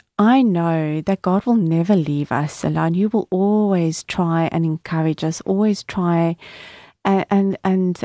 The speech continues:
um, help us to persevere through whatever hardship or struggles we are going through. In Nehem-, in Nehemiah eight, verse ten, it says, "The joy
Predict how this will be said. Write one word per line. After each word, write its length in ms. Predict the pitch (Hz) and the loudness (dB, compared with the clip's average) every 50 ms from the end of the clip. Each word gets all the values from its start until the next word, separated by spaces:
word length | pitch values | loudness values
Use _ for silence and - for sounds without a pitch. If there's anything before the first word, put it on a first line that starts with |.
| - - | -6 -4
um, 420 | 165 160 156 156 151 160 165 165 - _ _ _ _ - | -4 -2 -2 -4 -4 -6 -8 -10 -12 _ _ _ _ -6
help 360 | - - 190 220 233 - - | 0 2 4 4 4 2 2
us 220 | 175 170 165 - - - - | 0 0 0 -4 -8 -8 -6
to 460 | 175 165 160 151 151 151 151 - 180 - _ _ _ _ _ _ _ _ | -4 -2 -2 -2 -2 -2 -4 -4 -8 -12 _ _ _ _ _ _ _ _
persevere 960 | - - 214 196 - - 190 156 156 170 170 160 156 147 135 135 131 156 170 - _ _ _ _ _ _ _ - | 0 2 2 2 2 0 -2 0 0 0 0 2 0 0 -2 -4 -4 -6 -8 -12 _ _ _ _ _ _ _ -14
through 280 | - - - 214 202 | -12 -4 -2 0 0
whatever 420 | 175 180 175 - 185 180 - 202 202 | 2 0 0 0 -2 0 2 0 0
hardship 600 | 185 180 165 160 165 165 - - - 170 - - | 0 0 0 0 0 -2 -2 -4 -4 -4 -4 -4
or 100 | 165 156 | -4 -4
struggles 500 | - - - 165 160 156 170 165 - - | -4 -4 -2 -2 0 0 0 -2 -4 -2
we 100 | - 165 | -2 0
are 100 | 160 160 | 0 0
going 340 | 151 - 156 143 147 151 156 | -2 -2 -2 -2 -2 -2 -4
through. 440 | - - - - - - - - 151 - _ _ _ _ _ _ _ _ _ _ _ _ _ _ _ _ - - - - - - - - _ _ | -4 -6 -8 -6 -4 -4 -4 -4 -6 -8 _ _ _ _ _ _ _ _ _ _ _ _ _ _ _ _ -14 -14 -14 -14 -18 -20 -20 -20 _ _
In 140 | - 277 262 | 4 6 6
Nehem-, 380 | 247 226 190 185 185 202 208 - | 6 4 4 4 4 2 2 2
in 220 | 208 208 202 196 | 2 4 4 4
Nehemiah 640 | 196 196 190 190 196 185 208 233 240 240 247 240 - - | 4 4 2 4 4 4 4 4 4 4 2 0 -2 -2
eight, 360 | 180 175 170 175 170 - - - - | 0 0 0 0 -2 -4 -10 -6 -2
verse 300 | 175 175 170 170 - - | 0 0 0 0 -4 -6
ten, 260 | - - 185 170 165 | -2 0 0 2 2
it 140 | 165 165 - | 0 -2 -4
says, 580 | - - - 156 156 151 151 170 - - - _ _ _ - - - - - - _ - _ | -6 -6 -6 -4 -4 -6 -6 -8 -10 -14 -14 _ _ _ -20 -20 -20 -20 -20 -20 _ -2 _
"The 120 | - 202 - - | 0 0 0 -2
joy 540 | - - 208 208 208 208 220 233 247 254 | -2 2 4 4 4 4 4 4 4 2